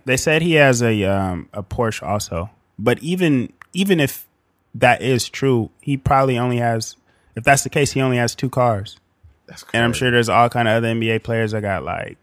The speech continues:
Speaker 1: sh-, they got the Porsche for the weekdays, they got the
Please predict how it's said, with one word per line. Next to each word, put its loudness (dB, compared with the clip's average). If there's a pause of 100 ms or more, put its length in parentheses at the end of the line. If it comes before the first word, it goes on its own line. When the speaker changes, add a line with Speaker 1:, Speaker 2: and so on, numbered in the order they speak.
Speaker 1:
sh-, -10 (520)
they -8
got -8
the -20
Porsche 6
for -8
the -4
weekdays, 0
they -6
got -8
the -10